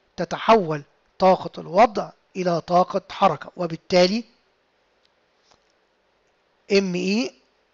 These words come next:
تساوي إم إي آي تساوي إم إي فاينل. إذن طاقة الوضع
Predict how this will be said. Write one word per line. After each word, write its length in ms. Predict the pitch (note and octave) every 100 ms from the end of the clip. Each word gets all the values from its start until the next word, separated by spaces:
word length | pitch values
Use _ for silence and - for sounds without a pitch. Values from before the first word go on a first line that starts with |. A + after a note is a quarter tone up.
| -
تساوي 420 | D#3+ - E3 - G#3
إم 180 | F#3+ F3
إي 400 | - F#3 D#3 - _ _ _ _ _ _
آي 320 | G3 G#3 A#3+ - _ _ -
تساوي 400 | E3 E3 E3 F#3+
إم 140 | F3
إي 180 | F3+ F3+
فاينل. 400 | - F#3 A2+ - -
إذن 380 | G3 F3+ F#3+ D#3+ _ _ _ _ _ _ _ _ _ _ _ _ _ _ _ _ _ _ _ _ _ _ _ _ _ _ _ -
طاقة 380 | F#3 F3 F3 E3+
الوضع 360 | E3+ F#3 F#3